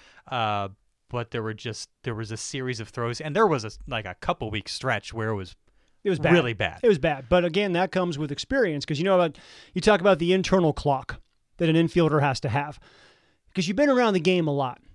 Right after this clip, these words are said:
Speaker 2: and you know how fast these guys are. You know who runs hard, you know who doesn't run hard. You know how, you get to know how much time you have on any given play,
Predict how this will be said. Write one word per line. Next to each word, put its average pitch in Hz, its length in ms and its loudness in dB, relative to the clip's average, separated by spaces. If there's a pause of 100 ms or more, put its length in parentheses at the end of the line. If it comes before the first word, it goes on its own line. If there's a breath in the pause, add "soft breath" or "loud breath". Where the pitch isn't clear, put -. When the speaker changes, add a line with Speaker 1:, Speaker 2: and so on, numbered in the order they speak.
(240)
Speaker 2:
and 170 140 2
you 170 60 0
know 175 540 6 (220)
how 160 200 2
fast 165 360 2
these 156 180 -2
guys 143 260 0
are. 143 260 -4
You 147 100 -2
know 151 120 2
who 190 160 6
runs 240 280 4
hard, 220 320 6
you 202 80 -2
know 202 140 2
who 190 100 0
doesn't 165 340 0
run 147 160 -4
hard. 120 240 -6
You 147 60 0
know 185 160 6
how, 196 180 4 (200 soft breath)
you 165 100 -2
get 269 180 2
to 269 60 -2
know 226 220 4
how 196 220 4
much 208 300 2
time 202 500 0
you 165 120 2
have 156 260 2
on 156 140 4
any 160 160 2
given 139 300 0
play, 156 440 2